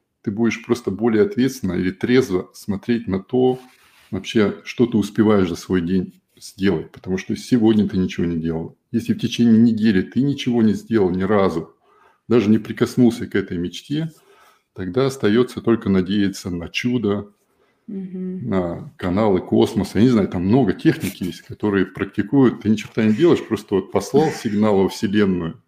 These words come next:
Speaker 1: Вселенная услышала тебя, и у тебя сразу стало лучше
Speaker 2: У некоторых
Speaker 1: давление.
Speaker 2: получается.
Speaker 1: Я завидую, я поэтому это искренне завидую. Я, наверное, когда накоплю денег,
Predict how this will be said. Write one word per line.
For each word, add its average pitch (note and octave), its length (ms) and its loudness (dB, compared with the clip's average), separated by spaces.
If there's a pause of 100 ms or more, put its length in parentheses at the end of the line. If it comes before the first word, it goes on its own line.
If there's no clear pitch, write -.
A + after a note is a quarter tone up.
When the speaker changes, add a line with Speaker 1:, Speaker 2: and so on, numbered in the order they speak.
Speaker 1:
Вселенная G2+ 500 -2
услышала D#3 600 -4
тебя, E3+ 440 -4 (1000)
и A#2 120 0
у G2+ 100 2
тебя F#2 640 0
сразу F2+ 460 -2
стало E2+ 640 -4 (540)
лучше A2+ 220 -2
Speaker 2:
У - 40 4
некоторых - 340 2
Speaker 1:
давление. A#3 200 4
Speaker 2:
получается. G#3 640 0 (380)
Speaker 1:
Я G2+ 220 6
завидую, G#2+ 580 6
я E2+ 80 0
поэтому G#2 400 2
это G#2 160 2
искренне A2+ 340 0
завидую. F#2+ 640 0
Я, G2+ 240 2
наверное, G2 460 2
когда G2 240 -2
накоплю F#2+ 440 -2
денег, G2+ 380 -2